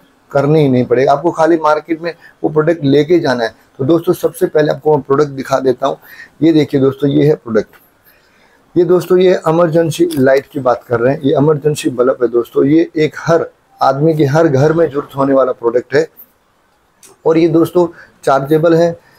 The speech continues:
कि मतलब इसीलिए इसको emergency bulb बोलते हैं। इसको चार्जिंग कर सकते हो। चार्जिंग होने के बाद अगर हर गांव में, अपने देश के हर एक गांव, ऐसा गांव नहीं होगा, बहुत कम जगह है। शहरों के अंदर बड़े-बड़े जो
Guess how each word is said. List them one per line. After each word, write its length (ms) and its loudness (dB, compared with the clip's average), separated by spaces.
कि 60 -2
मतलब 300 2
इसीलिए 280 2
इसको 200 -2
emergency 480 -2
bulb 240 -2
बोलते 320 0
हैं। 120 -8
इसको 380 -6
चार्जिंग 400 -2
कर 120 -2
सकते 320 -6
हो। 60 0
चार्जिंग 420 0
होने 180 0
के 80 -6
बाद 220 0
अगर 200 0
हर 300 -2
गांव 300 2
में, 160 0
अपने 240 -2
देश 300 0
के 140 -2
हर 200 0
एक 140 0
गांव, 280 2
ऐसा 180 -4
गांव 340 0
नहीं 140 2
होगा, 240 0
बहुत 400 -4
कम 220 -2
जगह 280 0
है। 180 -12
शहरों 360 2
के 100 -2
अंदर 180 0
बड़े-बड़े 480 2
जो 340 2